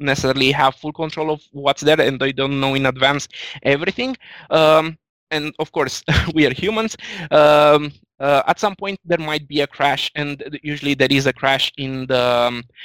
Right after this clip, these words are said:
either in, uh, in the injected process or, or, or the actual malware. And then when there is a crash, you usually have, uh,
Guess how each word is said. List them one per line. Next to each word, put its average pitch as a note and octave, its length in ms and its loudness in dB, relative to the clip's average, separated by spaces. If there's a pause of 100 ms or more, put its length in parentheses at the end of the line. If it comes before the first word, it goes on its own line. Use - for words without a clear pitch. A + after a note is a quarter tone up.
(200)
either C#3 400 2
in, C3 380 -6
uh, B2+ 160 0
in C3 120 -2
the B2+ 100 2
injected B2 540 -2
process D#3 480 -4
or, A#2 140 -4
or, C3 240 0
or A#2+ 300 2
the C#3 160 0
actual C#3 240 0
malware. C#3 420 0 (320)
And D#3 160 2
then D#3 160 4
when D#3 160 0
there D3 160 -2
is G3+ 120 -8
a C4 60 -2
crash, C#4 320 -2 (200)
you E3 160 -14
usually E3+ 320 -6
have, D3+ 520 0 (120)
uh, C#3+ 260 2